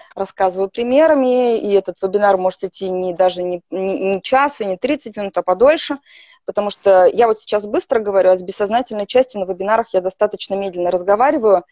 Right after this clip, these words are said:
и встраиваю программы во время вебинаров в вашу бессознательную часть. Обязательно посмотрите.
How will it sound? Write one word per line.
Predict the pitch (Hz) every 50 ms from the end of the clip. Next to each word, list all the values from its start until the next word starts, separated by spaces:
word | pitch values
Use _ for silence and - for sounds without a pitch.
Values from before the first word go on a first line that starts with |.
| _ _ _ _ _ _
и | 185 196 202
встраиваю | 190 - - - 233 240 240 226 208 196 190
программы | - - 196 190 190 220 247 254 240 208
во | 190 180
время | 180 202 208 208 190 175
вебинаров | 180 180 175 185 185 208 220 233 220 - _
в | -
вашу | 185 190 - - 185
бессознательную | 175 175 - - 175 170 180 185 185 - - 180 175 -
часть. | - - - - - -
Обязательно | - 175 185 190 226 240 - 196 185 180
посмотрите. | - 185 - - - 180 - - 170 156 - - -